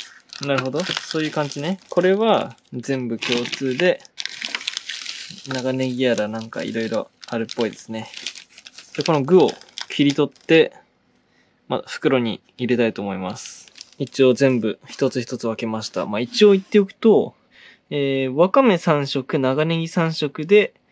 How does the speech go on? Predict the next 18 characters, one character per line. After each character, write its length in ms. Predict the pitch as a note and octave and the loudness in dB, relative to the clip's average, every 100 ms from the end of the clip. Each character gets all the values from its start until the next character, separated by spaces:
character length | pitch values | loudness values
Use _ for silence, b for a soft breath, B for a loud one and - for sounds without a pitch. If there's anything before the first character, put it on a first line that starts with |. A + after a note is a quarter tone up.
| b b D3 | b b -6
え 120 | C#3 | -6
ー、 60 | - | 0
豆 160 | E3+ E3 | 0 2
腐 160 | - | 0
二 100 | E3 | 0
食、 520 | D#3 D3 C#3+ F#3+ F3+ - | 0 0 2 2 2 -2
油 320 | - C#3+ D3+ D#3 | -4 2 4 4
揚 40 | |
げ 120 | D3 | 4
二 100 | C3 | -2
食、 260 | C3+ C3 F3+ | -4 -4 -6
ほ 200 | - C#3+ | 2 2
う 20 | |
れ 100 | B2 | 2
ん 60 | B2 | 0
草 140 | A#2 | -4
二 100 | G#2+ | -4
食 420 | G#2 - - - | -8 -10 -16 -18